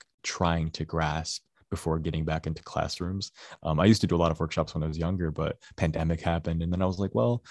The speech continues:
I don't wanna just go back to, like, teaching words. Like, I wanna teach feeling, but I need to understand my feeling and my process first before I do that, because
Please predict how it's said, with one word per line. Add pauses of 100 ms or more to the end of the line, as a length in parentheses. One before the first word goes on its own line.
(600)
I
don't
wanna
just
go
back
to,
like, (240)
teaching (500)
words.
Like,
I
wanna
teach
feeling, (320)
but
I
need
to
understand
my
feeling
and
my
process
first
before
I
do
that,
because